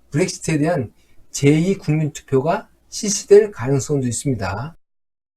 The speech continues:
제일 차 투표에서는 오십이 대 사십팔로 아슬아슬한 브렉시트 찬성 결과가 나왔습니다. 재투표를 실시할 경우 어떤 결과가 나올지 모릅니다.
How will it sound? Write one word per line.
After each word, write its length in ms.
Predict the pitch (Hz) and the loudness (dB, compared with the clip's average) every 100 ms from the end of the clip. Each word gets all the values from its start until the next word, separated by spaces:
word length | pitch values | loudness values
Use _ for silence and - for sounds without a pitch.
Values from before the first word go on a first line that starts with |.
| _ _ | _ _
제일 400 | - 151 156 185 | -2 0 0 -2
차 180 | 196 190 | -2 -2
투표에서는 720 | - - 180 147 139 202 285 - - _ _ _ - | -6 -6 -2 0 2 2 0 -8 -20 _ _ _ 0
오십이 460 | 139 170 175 180 156 | 2 2 0 -4 4
대 160 | 196 190 | 4 4
사십팔로 840 | 117 139 - - 147 143 226 - - _ _ - | 0 -2 -4 -4 0 2 0 -2 -16 _ _ -10
아슬아슬한 920 | 143 139 - 156 156 - 156 220 277 - - - | -2 -2 0 0 0 2 2 2 0 -8 -20 -10
브렉시트 400 | - 143 - 190 | -6 -6 -6 -10
찬성 380 | - 208 196 202 | -4 0 2 4
결과가 320 | 151 139 160 | 4 4 4
나왔습니다. 840 | 147 120 131 - 135 101 90 123 - - | 2 0 0 -2 -4 -4 -6 -8 -12 -6
재투표를 640 | - 151 160 - 165 175 | 0 0 -2 -4 -2 0
실시할 340 | 170 - 165 139 | -4 -2 0 2
경우 380 | 135 180 247 - _ - - | 2 2 -2 -6 _ -14 -6
어떤 380 | 123 - 175 | -4 -2 -2
결과가 240 | 175 156 156 | 0 0 2
나올지 500 | 127 120 120 185 233 - - | 2 0 -2 -4 -4 -12 -10
모릅니다. 800 | 123 135 151 127 98 90 117 | 2 4 4 0 -2 -6 -8